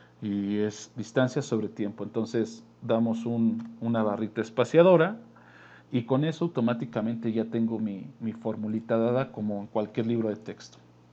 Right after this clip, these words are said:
¿sí? Para poderla quitar de ahí o llevarla a algún otro lugar, selecciono con estos tres puntitos, corto y la pego en algún otro lado del documento. Y ahí quedó,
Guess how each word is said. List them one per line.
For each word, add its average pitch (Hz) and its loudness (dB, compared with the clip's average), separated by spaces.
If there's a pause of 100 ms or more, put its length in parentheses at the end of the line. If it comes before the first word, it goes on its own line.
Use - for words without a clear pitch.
(140)
¿sí? 151 -8 (720)
Para 113 6
poderla 143 8
quitar 143 8
de 139 8
ahí 151 6
o 127 4
llevarla 120 4
a - 6
algún 123 2
otro 127 0
lugar, 139 4
selecciono 120 -4
con 117 -4
estos 117 -6
tres 117 -6
puntitos, 147 -4
corto 147 4 (1080)
y 113 -2
la 110 2
pego 127 4
en 123 2
algún 117 2
otro 120 -2
lado 113 4
del 107 -2
documento. - -14 (920)
Y 110 -4
ahí 101 -2
quedó, - -12